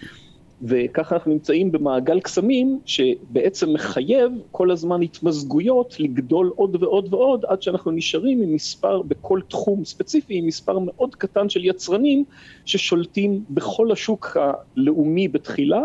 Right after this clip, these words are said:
ולבסוף גם בכל השוק העולמי, שזה מה שאנחנו רואים יותר ויותר בחקלאות של היום.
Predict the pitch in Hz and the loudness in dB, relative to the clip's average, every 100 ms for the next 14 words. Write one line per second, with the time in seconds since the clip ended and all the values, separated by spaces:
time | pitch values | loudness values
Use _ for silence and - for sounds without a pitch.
0 | 320 254 180 165 - 214 196 190 180 180 | 0 0 0 -2 -2 -2 0 -2 -2 -2
1 | - 180 - 185 190 - 190 190 214 151 | 0 0 -2 -4 -2 2 2 2 2 0
2 | 127 127 135 131 135 139 - 143 139 147 | 0 -2 -2 -2 -4 -6 -2 2 2 2
3 | 143 135 - 156 139 139 131 180 156 160 | 2 2 2 0 2 2 2 0 0 -2
4 | - - - - - 139 - 131 139 - | -16 -20 -20 -14 -6 -4 0 2 0 -2
5 | 127 131 135 123 101 | -2 0 0 0 -2